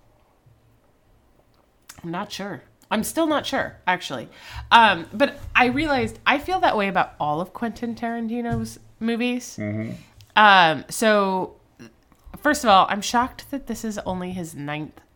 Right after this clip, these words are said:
Speaker 1: film.
Speaker 2: Yeah.
Speaker 1: You know, for some reason it feels like he's just been around forever,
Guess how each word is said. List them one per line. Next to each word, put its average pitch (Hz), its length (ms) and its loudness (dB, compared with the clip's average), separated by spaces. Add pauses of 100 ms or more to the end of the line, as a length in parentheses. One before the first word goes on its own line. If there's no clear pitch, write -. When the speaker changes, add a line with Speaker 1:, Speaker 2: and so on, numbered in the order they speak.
(200)
Speaker 1:
film. - 440 -10 (580)
Speaker 2:
Yeah. 104 300 -2 (120)
Speaker 1:
You 208 160 0
know, 185 180 2
for 185 160 -8
some 247 220 -2
reason 196 320 -4
it - 100 -8
feels 175 380 -4
like 143 340 -2 (440)
he's 220 180 0
just 185 240 -6
been 175 120 -2
around 147 320 -2
forever, - 540 -10